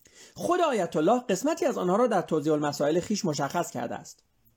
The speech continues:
واجب است انسان در دار و خرا عورت خود را از کسانی که بالغ شده‌اند، اگرچه خواهر و مادر او باشند، و همچنین از دیوانه و از بچه‌هایی که خوب و بد را می‌فهمند بپوشاند. تخلی در محل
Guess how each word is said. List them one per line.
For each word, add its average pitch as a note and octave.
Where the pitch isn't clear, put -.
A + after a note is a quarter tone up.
واجب E4
است F4
انسان A#3
در F3
دار D#3+
و D#3+
خرا B3
عورت D4
خود C#4+
را C#4+
از A3+
کسانی G3+
که G3
بالغ D3+
شده‌اند، D3
اگرچه F#3
خواهر G3+
و C#4
مادر D3+
او D3
باشند، A3
و A#3
همچنین D#4
از E3+
دیوانه E3+
و -
از D#3+
بچه‌هایی G#3
که C4+
خوب C#4+
و C4+
بد B3
را F3
می‌فهمند F3
بپوشاند. D#3
تخلی D4
در D#4
محل A3+